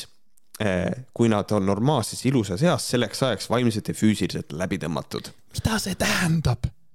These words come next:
Speaker 2: Mida see tähendab? Kus see piir on? Et kas, kas, kas, kas kondoom, kas kondoomipakk on see piir, kus laps on nüüd läbi tõmmatud või? Laps on läbi tõmmatud, äh, nagu võib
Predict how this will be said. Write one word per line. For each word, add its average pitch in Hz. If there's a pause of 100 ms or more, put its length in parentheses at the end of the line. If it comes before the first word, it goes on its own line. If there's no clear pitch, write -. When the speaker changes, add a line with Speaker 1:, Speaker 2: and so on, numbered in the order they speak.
(220)
Speaker 2:
Mida 220
see 190
tähendab? 180
Kus 240
see 175
piir 175
on? 120 (920)
Et 143
kas, 180
kas, -
kas, -
kas 180
kondoom, 180 (180)
kas -
kondoomipakk 196 (220)
on 151
see 233
piir, 170
kus 143
laps -
on 147
nüüd 147
läbi 180
tõmmatud 135
või? 98 (440)
Laps 233
on 170
läbi 202
tõmmatud, 175
äh, 139 (300)
nagu 156
võib 180